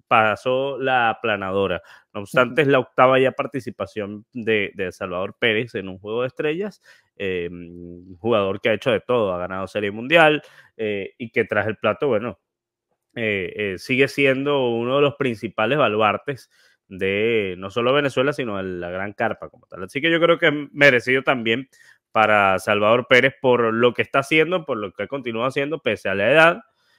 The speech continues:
Speaker 1: Eh, hay que recordar, Salvador Pérez tiene ahora mismo treinta y tres años, eh, y estos jovencitos que están llegando apenas
Speaker 2: Ujú.
Speaker 1: tienen diecinueve, veinte años,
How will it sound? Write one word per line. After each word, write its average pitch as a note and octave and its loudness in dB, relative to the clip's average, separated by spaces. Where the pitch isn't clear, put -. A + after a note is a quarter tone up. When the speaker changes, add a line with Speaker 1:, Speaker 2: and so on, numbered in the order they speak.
Speaker 1:
Eh, F#2 -4
hay E2+ -10
que G2 -8
recordar, G#2+ 0
Salvador F#2+ -2
Pérez A#2+ 0
tiene B2 2
ahora A2 2
mismo F3 -2
treinta A#2+ 4
y A2 -2
tres C#3 0
años, C3+ 0
eh, F#2 -2
y A2+ 0
estos C3+ -2
jovencitos B2 -2
que C3+ -2
están A#2 -4
llegando B2+ 0
apenas G#2 -8
Speaker 2:
Ujú. C3+ -12
Speaker 1:
tienen B2+ -4
diecinueve, A2+ -6
veinte G#2 -4
años, A2+ -2